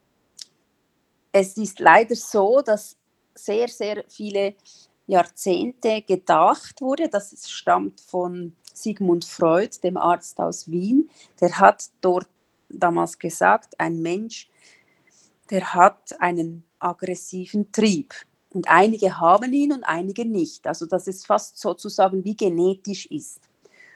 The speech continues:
Und so, we-, wenn so gedacht wird, wenn das so verstanden wird, dann heißt es ja, dass, ähm, dass, äh, ein Kind, das aggressiv ist, das,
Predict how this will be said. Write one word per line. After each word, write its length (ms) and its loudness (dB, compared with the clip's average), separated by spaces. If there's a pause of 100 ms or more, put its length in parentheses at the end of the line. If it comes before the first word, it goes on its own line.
(160)
Und 300 -2 (460)
so, 320 2 (100)
we-, 260 2
wenn 200 4
so 220 8
gedacht 640 4
wird, 180 -6
wenn 140 -10
das 240 -12
so 180 -2
verstanden 720 -6
wird, 220 -6
dann 180 -4
heißt 320 -6
es 160 -10
ja, 220 2 (520)
dass, 280 2
ähm, 280 -2 (1160)
dass, 260 -4
äh, 320 0
ein 220 -4
Kind, 440 -10
das 240 2
aggressiv 640 0
ist, 240 -10
das, 320 -8